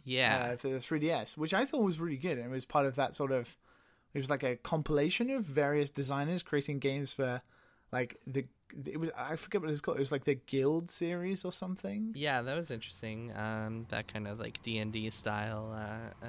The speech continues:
Speaker 2: Yeah.
Speaker 1: fantasy game. It wasn't my favorite thing in the world, but yeah, it was really, it did some interesting things.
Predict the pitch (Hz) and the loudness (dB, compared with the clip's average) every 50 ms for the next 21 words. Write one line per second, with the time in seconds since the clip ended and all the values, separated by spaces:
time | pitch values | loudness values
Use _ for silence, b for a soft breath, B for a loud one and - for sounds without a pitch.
0 | 113 113 113 117 - - - 185 202 190 143 104 76 73 - 113 117 117 113 113 | -8 -8 -8 -10 -8 -4 2 4 4 6 4 4 2 -2 -6 -6 -6 -6 -6 -8
1 | 120 - B B B B B B B B 123 120 117 110 - - 117 131 135 131 | -8 -10 B B B B B B B B -6 -6 -6 -6 -10 -10 -4 -2 0 0
2 | 120 123 117 117 117 117 113 - - 117 113 113 113 113 110 - 123 117 113 110 | 0 0 -2 0 0 0 -2 0 0 -2 0 0 -2 -4 -4 -4 -6 -4 -4 -4
3 | 113 110 110 110 110 110 110 117 120 120 117 110 110 104 113 120 123 127 123 110 | -4 -4 -4 -4 -4 -4 -4 -4 -4 -4 -4 -4 -4 -4 -4 -4 -4 -2 -2 -4
4 | 107 107 107 101 104 107 107 104 - - 107 104 - 107 104 104 107 - 110 - | -4 -2 -4 -4 -2 -2 -4 -4 -6 -8 -8 -6 -4 -2 -2 -2 -4 -4 -6 -8
5 | - 104 110 113 - 101 110 117 120 - - | -8 -8 -8 -8 -8 -8 -8 -8 -10 -14 -18